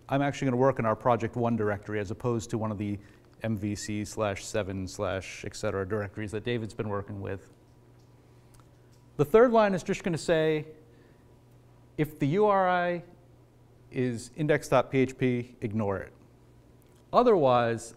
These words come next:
I do this rewrite. For simplicity, for simplicity tonight, all you really need to know is I'm capturing two parameters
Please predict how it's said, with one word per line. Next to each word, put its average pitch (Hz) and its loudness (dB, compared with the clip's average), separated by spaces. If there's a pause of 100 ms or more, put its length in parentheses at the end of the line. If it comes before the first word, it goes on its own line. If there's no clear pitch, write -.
(100)
I 135 0
do 143 2
this 131 -2
rewrite. 101 -4 (1900)
For 175 4
simplicity, 165 0 (220)
for 185 2
simplicity 196 -2
tonight, 123 4
all 220 6
you 254 2
really 190 2
need 151 -2
to 135 -6
know 107 0
is 117 -6
I'm 139 -4
capturing 190 -4
two 247 -2
parameters 98 -2